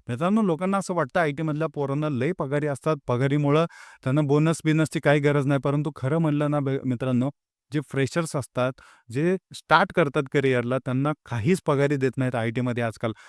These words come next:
पंधरा, पंधरा, वीस, वीस हजार, एखाद्या मजदूरपेक्षा कमी सॅलरी ही आयटीमधल्या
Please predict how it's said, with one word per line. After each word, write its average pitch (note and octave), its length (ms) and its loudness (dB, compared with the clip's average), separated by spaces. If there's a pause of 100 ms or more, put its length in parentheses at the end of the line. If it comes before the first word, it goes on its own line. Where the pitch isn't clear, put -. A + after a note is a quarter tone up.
(180)
पंधरा, B2+ 220 2
पंधरा, D3+ 260 2
वीस, D3 240 0
वीस D3+ 160 -4
हजार, B2+ 180 0
एखाद्या C#3+ 300 0
मजदूरपेक्षा D3+ 800 0 (120)
कमी D3+ 260 2
सॅलरी C#3+ 480 0
ही D3 240 2 (280)
आयटीमधल्या C#3 460 0